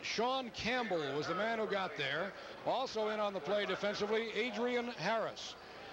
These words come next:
The ball goes over at the forty-yard line as the Cougars lose four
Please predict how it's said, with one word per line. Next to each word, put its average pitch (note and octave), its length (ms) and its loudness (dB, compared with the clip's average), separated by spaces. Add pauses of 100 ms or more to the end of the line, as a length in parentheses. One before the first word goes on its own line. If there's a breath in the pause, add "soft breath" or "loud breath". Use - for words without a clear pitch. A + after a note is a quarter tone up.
The D3 100 2
ball A#3 320 2
goes A#3 280 2
over D#3+ 300 0 (140)
at C3+ 140 -4
the D#3+ 80 -4
forty-yard A3 640 2
line G#3+ 320 2
as F3 140 -2
the F3+ 80 -2
Cougars A3 420 2
lose B3 400 2
four F3 600 2